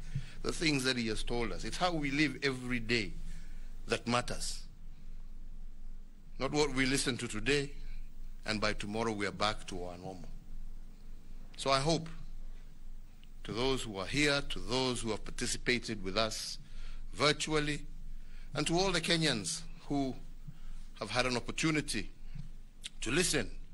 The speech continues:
to our brother, Peter,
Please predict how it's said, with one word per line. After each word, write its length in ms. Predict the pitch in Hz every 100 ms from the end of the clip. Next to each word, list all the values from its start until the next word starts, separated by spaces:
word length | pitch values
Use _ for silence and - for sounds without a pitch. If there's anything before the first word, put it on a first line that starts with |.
| - - - - - - - - -
to 140 | 110
our 120 | 107
brother, 400 | 107 131 147 117 87 - - - - - - - - -
Peter, 320 | 139 143 113